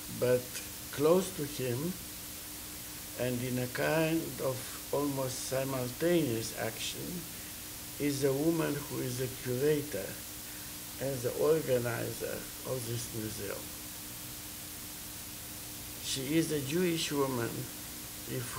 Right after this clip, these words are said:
we take Jewishness as the Jews are saying after the mother, but with a black American father, a sergeant in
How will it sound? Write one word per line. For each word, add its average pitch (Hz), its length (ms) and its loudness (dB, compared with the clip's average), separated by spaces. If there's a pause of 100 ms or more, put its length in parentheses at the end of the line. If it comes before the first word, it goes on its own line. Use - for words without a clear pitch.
we 113 400 2 (300)
take 131 180 2 (180)
Jewishness 117 960 -2 (840)
as 113 300 2
the 107 80 -2 (160)
Jews 123 560 0 (880)
are 120 100 2
saying 120 640 2
after 117 360 0
the 110 180 0
mother, 120 560 2 (1700)
but 135 220 6 (240)
with 135 260 0
a 127 160 8 (120)
black 160 240 6 (600)
American 123 720 0 (240)
father, 117 480 -2 (1900)
a 113 60 -2
sergeant 147 600 2 (140)
in 123 240 2